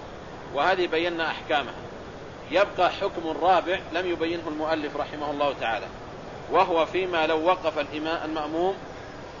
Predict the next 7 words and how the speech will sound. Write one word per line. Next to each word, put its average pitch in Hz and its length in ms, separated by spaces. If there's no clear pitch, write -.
قدام 180 480
الإمام، 165 420
يعني 143 260
أمامه 170 320
في 131 60
الجهة 160 360
التي 156 520